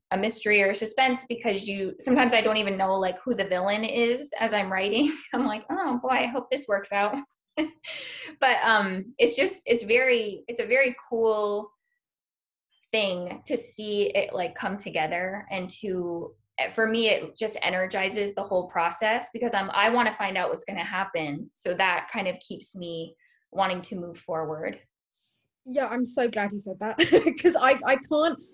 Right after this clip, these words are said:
Speaker 2: I mean, I really wish I could be one of those people that have those, like, spider web, uh, you know, splash
Speaker 1: Yeah.
Speaker 2: webs up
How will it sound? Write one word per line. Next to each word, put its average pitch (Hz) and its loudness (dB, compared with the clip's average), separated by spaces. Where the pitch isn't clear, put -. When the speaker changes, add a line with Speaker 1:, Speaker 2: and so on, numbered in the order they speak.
Speaker 2:
I 277 8
mean, 285 0
I 277 8
really 294 2
wish 320 0
I 294 0
could 254 -6
be 226 -2
one 220 -2
of 208 -2
those 202 -8
people 214 -10
that 196 -4
have 214 -8
those, 202 -4
like, 156 -8
spider 196 -6
web, 196 0
uh, 156 -6
you 185 -8
know, 156 -6
splash - -10
Speaker 1:
Yeah. 202 -4
Speaker 2:
webs 202 -6
up 196 -12